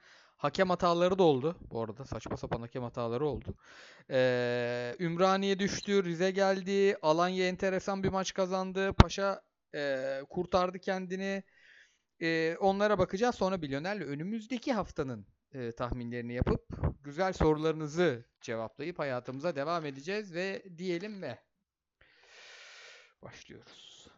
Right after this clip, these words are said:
Ya, öncelikle bizim bu yaptığımız tahminlerin yayının sonunda olmasının bir sebebi var. Bu bir reklamcılık stratejisidir.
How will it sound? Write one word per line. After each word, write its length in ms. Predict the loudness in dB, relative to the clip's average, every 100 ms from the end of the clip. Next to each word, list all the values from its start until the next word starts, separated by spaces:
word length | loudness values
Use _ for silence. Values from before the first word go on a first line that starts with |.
| _ _ _ _ _ -20 -20 _ _
Ya, 220 | -18 -16 -16 -16 -14 -16 -20 -6
öncelikle 720 | -4 -2 -4 -6 -6 -6 -6 -8 -18 -20 _ _ -10
bizim 360 | -6 -4 -4 0
bu 80 |
yaptığımız 560 | 4 2 4 0 0 0
tahminlerin 800 | 6 6 6 -2 -4 -4 -4 -12 -2
yayının 420 | 2 4 2 0
sonunda 420 | 2 2 4 6
olmasının 500 | 6 4 -4 -8 -10
bir 40 |
sebebi 400 | 0 0 0 0
var. 240 | 2 2 2
Bu 100 | 0
bir 280 | -2 -4 -6
reklamcılık 640 | -6 -6 -10 -8 -10 -12
stratejisidir. 840 | -12 -10 -8 -8 -8 -12 -10 -10